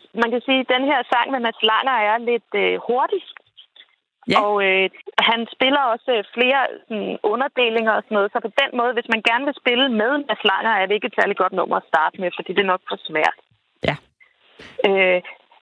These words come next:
Speaker 1: men må jeg, må jeg tilføje noget i forhold til, at der er nogen, der har lagt, købt ukuleler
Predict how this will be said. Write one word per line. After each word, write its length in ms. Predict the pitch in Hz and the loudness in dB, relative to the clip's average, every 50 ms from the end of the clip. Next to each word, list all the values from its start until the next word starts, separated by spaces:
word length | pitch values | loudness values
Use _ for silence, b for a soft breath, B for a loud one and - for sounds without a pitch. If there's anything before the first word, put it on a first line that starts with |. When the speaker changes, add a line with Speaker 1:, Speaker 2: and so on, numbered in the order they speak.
| - 220 | -2 -2
Speaker 1:
men 80 | 233 233 - - | -2 0 0 0
må 60 | 233 233 226 226 | 0 2 2 4
jeg, 80 | 226 220 - 220 | 2 2 2 2
må 40 | 226 226 | 0 0
jeg 60 | 233 - - | 0 0 0
tilføje 340 | 294 330 - 392 330 311 254 | 0 0 2 2 2 2 2
noget 100 | 269 302 330 | 2 2 2
i 100 | - - | 2 0
forhold 220 | 254 277 294 233 - - | 0 0 0 -2 0 0
til, 80 | 285 277 262 | 2 2 2
at 40 | 240 - | 2 2
der 60 | 233 220 | 0 0
er 100 | 220 220 | 0 0
nogen, 140 | 220 262 269 | -2 0 0
der 80 | 285 269 | 0 2
har 60 | 233 226 214 | 2 2 0
lagt, 120 | 208 - _ _ _ - - | 0 -2 _ _ _ -8 -6
købt 160 | 247 220 - 240 | -6 -4 -4 -4
ukuleler 380 | 208 - 233 233 247 294 339 | -2 0 0 0 0 0 0